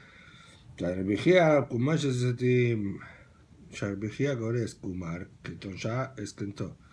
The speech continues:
Entonces falta tres. Ve ahí que atrás, ve atrás, de Uzabir, un manguito, lugar, quien, quien compra, espreme.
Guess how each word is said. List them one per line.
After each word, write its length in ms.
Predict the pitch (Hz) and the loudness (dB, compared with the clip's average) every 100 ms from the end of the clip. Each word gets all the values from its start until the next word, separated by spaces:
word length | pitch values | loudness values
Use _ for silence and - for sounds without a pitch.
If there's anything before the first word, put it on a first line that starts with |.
| - - - - - | -20 -20 -20 -20 -20
Entonces 500 | - - 82 113 110 | -16 -12 -8 -4 -4
falta 680 | 117 90 85 98 104 123 123 - - _ _ - - _ | -6 -10 -10 -10 -6 -6 -6 -12 -20 _ _ -20 -20 _
tres. 480 | - 127 123 - - - - - - | -4 0 0 -4 -14 -20 -20 -20 -16
Ve 100 | 85 | -6
ahí 120 | 95 110 | -4 0
que 100 | 110 | -2
atrás, 420 | - 87 107 92 | -4 -6 -6 -4
ve 140 | 92 | 0
atrás, 320 | 147 160 127 | 0 0 0
de 160 | 127 131 | 2 2
Uzabir, 400 | 139 131 139 160 | 2 2 2 0
un 100 | 143 | 0
manguito, 400 | 135 131 131 113 | 0 2 0 0
lugar, 360 | 117 143 151 117 | -2 -2 -2 -2
quien, 240 | 110 104 | -4 -4
quien 160 | 110 107 | -6 -2
compra, 560 | 156 160 135 127 131 | 0 0 0 -2 -4
espreme. 460 | 104 - 95 85 | -6 -10 -8 -8